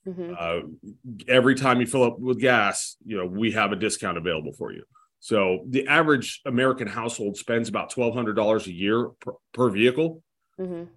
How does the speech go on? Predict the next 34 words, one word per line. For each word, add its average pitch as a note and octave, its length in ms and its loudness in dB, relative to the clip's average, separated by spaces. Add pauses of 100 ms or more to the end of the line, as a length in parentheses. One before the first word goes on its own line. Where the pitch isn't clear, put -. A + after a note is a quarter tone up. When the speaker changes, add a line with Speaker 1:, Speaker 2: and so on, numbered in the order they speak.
(120)
Speaker 2:
Our F#3 180 10
goal D3+ 320 10
is C#3 120 4
to C#3 100 -2
cut C#3 220 2
about A2 320 0
three B2 140 0
hundred A#2 180 0
dollars E2+ 280 -2
out C#2+ 120 -8
of - 60 -14
that. - 800 -20
Speaker 1:
Okay. A3 260 -4 (640)
Speaker 2:
For B2 80 2
Speaker 1:
That's B2 120 6
Speaker 2:
every, B2 140 6
Speaker 1:
a B2 80 -4
Speaker 2:
for C3 160 -4
every B2+ 220 4
person. F2+ 400 -4
And, A#2 180 0
and C3+ 380 4
that's C#3 200 4
about C3 360 2
what C3 120 6
we're, A#2 200 0 (100)
that's B2+ 220 -2
about A#2 180 0
the A2+ 80 -6
number G#2+ 220 0
that G2 100 -4
we're F#2 80 -4
landing D2 300 -8
on. - 80 -20